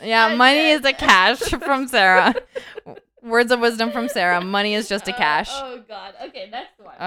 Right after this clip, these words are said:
Speaker 1: Okay, anyway, next question.
Speaker 2: <laughs>
Speaker 1: If you knew that you were going to inherit a fortune,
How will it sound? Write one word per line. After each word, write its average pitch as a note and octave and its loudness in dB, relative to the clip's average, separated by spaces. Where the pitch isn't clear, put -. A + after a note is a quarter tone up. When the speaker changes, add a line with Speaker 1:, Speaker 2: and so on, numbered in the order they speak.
Speaker 1:
Okay, A#2+ -14
anyway, D3 -10
next C4+ -6
question. E3 -6
Speaker 2:
<laughs> - -20
Speaker 1:
If B3+ -6
you F#4 0
knew C4+ -4
that A3 -6
you A#3+ -8
were C4+ -6
going G3 -6
to B3 -8
inherit G#3 -6
a G3 -10
fortune, F#3+ -10